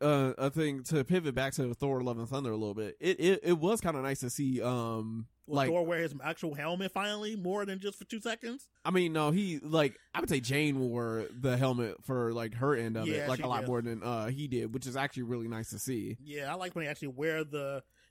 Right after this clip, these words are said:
Speaker 2: adorning the actual, like, helmets and masks and shit. They sh-, they do in the comic books. They wear it the whole time. They don't take it off.
Speaker 1: Yeah, um, and wha-, wha-, and, and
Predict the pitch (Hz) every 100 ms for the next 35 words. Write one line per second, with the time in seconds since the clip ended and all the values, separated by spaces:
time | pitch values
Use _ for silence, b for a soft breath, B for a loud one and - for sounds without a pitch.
0 | _ 156 160 147 170 190 185 180 156 151
1 | 170 - 165 156 151 - 170 180 175 165
2 | 143 151 143 147 170 - 139 143 127 127
3 | 165 - 202 - B 202 233 269 254 240
4 | 262 262 226 226 240 240 226 240 240 233
5 | 247 254 254 240 254 226 202 180 254 247
6 | - _ 165 170 101 92 151 165 160 160
7 | - 269 294 285 - 240 226 170 180 -
8 | 214 240 233